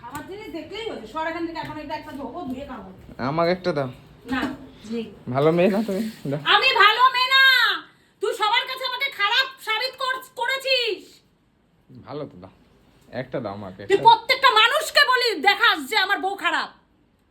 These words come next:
Speaker 2: ঠিক আছে, দাও।
Speaker 1: আমি ভালো না, আমি ভালো হতে চাই না।
Speaker 2: দাও। দুটো ধো, দুটো।
Speaker 1: দেব না। তুই চেতে থাক না, যতক্ষণ পারিস চা।
Speaker 2: দুটো ধো, দুটো, দুটো।
Speaker 1: দুটো ধোবো না তো কি ধোবো, সেটা আমার ব্যক্তিগত ব্যাপার।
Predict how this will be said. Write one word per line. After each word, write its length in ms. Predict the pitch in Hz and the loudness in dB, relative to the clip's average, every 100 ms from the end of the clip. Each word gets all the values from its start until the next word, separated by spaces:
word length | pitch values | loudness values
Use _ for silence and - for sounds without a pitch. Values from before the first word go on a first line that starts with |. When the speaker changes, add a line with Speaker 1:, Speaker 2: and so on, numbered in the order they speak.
| _ | _
Speaker 2:
ঠিক 120 | - 110 | -18 -18
আছে, 180 | 78 | -18
দাও। 120 | 71 82 - - - - - - - - _ _ | -20 -16 -16 -16 -16 -16 -18 -20 -20 -20 _ _
Speaker 1:
আমি 180 | 262 370 | -2 2
ভালো 340 | 381 370 427 440 | 6 6 6 6
না, 320 | 440 453 359 | 6 6 4
আমি 120 | 440 | 0
ভালো 240 | - 427 | 0 2
হতে 160 | 440 494 | 2 0
চাই 280 | 453 403 480 | 0 0 0
না। 360 | 453 349 233 - _ _ _ _ _ _ _ _ _ - | 0 0 -4 -14 _ _ _ _ _ _ _ _ _ -18
Speaker 2:
দাও। 320 | 113 127 110 - - - _ _ _ _ _ - | -10 -10 -10 -14 -20 -20 _ _ _ _ _ -12
দুটো 280 | 131 143 202 | -6 0 2
ধো, 200 | 156 127 | 4 2
দুটো। 300 | 117 117 107 - - 208 | 0 -4 -6 -10 -20 0
Speaker 1:
দেব 280 | 320 370 | 2 4
না। 220 | 381 - - - - - - | 2 0 -6 -18 -20 -20 -4
তুই 120 | 381 | -2
চেতে 240 | 415 415 494 | 2 4 6
থাক 220 | 453 403 | 4 4
না, 120 | 311 | 2
যতক্ষণ 560 | 311 330 427 - 494 427 | 2 2 2 2 -2 2
পারিস 260 | 403 403 285 | 0 0 -2
চা। 240 | - - - - - - _ 135 | -2 -2 -6 -20 -20 -20 _ -10
Speaker 2:
দুটো 340 | 127 156 170 | -2 0 2
ধো, 160 | 139 127 | 2 0
দুটো, 280 | 123 120 120 | -2 -2 -4
দুটো। 440 | 113 - - 247 | -6 -12 -18 -14
Speaker 1:
দুটো 140 | 247 | -8
ধোবো 260 | 370 466 440 | 0 4 6
না 120 | 453 | 4
তো 100 | 494 | 2
কি 240 | - 403 381 | 2 4 6
ধোবো, 200 | 440 453 | 6 4
সেটা 160 | 415 | 2
আমার 300 | 302 302 349 | 2 2 0
ব্যক্তিগত 460 | 302 311 - - 330 | -2 -6 -4 -2 0
ব্যাপার। 320 | - - - | -2 -4 -12